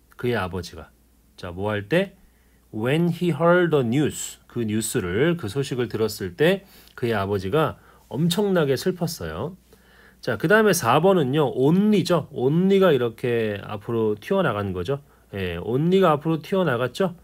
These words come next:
얘는 원래 목적어였네요. 그죠? 예, have의 목적어였어요. 자, 단지 하나의 작은 gleam of hope죠. 예, 한 줄기의 작은 희망이에요.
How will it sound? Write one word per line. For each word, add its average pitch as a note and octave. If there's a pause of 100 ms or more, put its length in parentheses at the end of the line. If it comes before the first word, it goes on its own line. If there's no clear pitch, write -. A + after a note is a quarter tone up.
(300)
얘는 E3
원래 D3
목적어였네요. A#2
그죠? D#3+ (200)
예, F2
have의 E3
목적어였어요. G2+ (680)
자, G#2
단지 F#3+
하나의 G3
작은 D3+
gleam E3+
of E3
hope죠. E3 (160)
예, -
한 A3+
줄기의 F#3
작은 A2+
희망이에요. E2+